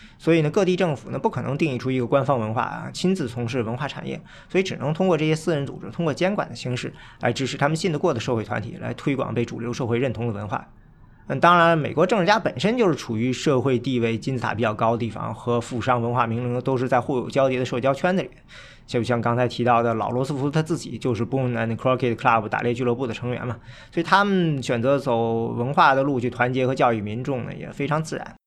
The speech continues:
像大都会博物馆就是由私人筹资组建，但是是由纽约州议会立法通过，致力于，引号，“纯艺术研究，将艺术应用于制造和自然生活，推进相关主题的一般性知识，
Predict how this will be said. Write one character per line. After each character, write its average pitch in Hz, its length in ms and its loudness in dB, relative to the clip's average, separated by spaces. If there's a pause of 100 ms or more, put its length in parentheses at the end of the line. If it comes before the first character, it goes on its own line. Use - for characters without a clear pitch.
(920)
像 180 160 0
大 185 100 6
都 180 80 6
会 190 100 6
博 165 160 4
物 175 40 4
馆 123 180 0
就 127 140 0
是 117 200 -2
由 123 140 0
私 220 220 -2
人 127 140 2
筹 117 160 -2
资 113 120 0
组 107 160 -8
建， 104 280 -6
但 117 140 -2
是 113 180 -4
是 113 180 -8
由 113 200 -2 (220)
纽 110 140 -4
约 135 160 2
州 190 240 2
议 165 80 2
会 127 160 0
立 123 100 0
法 113 160 -6
通 131 240 -4
过， 127 280 -4
致 131 200 -2
力 117 100 2
于， 110 220 -2 (200)
引 107 180 -4
号 131 300 2 (120)
，“纯 143 300 0
艺 220 80 2
术 131 160 0
研 107 180 -2
究， 117 240 0 (160)
将 180 240 4
艺 196 160 2
术 127 200 0
应 175 200 2
用 151 180 0
于 127 100 0
制 160 180 -2
造 135 140 4
和 139 100 -2
自 151 80 2
然 131 120 4
生 156 200 0
活， 113 200 -2 (240)
推 170 200 4
进 135 320 0 (280)
相 185 220 2
关 185 220 4
主 120 160 -6
题 139 160 -2
的 135 160 4
一 175 100 -2
般 170 160 4
性 170 180 -2
知 175 160 0
识， - 240 -8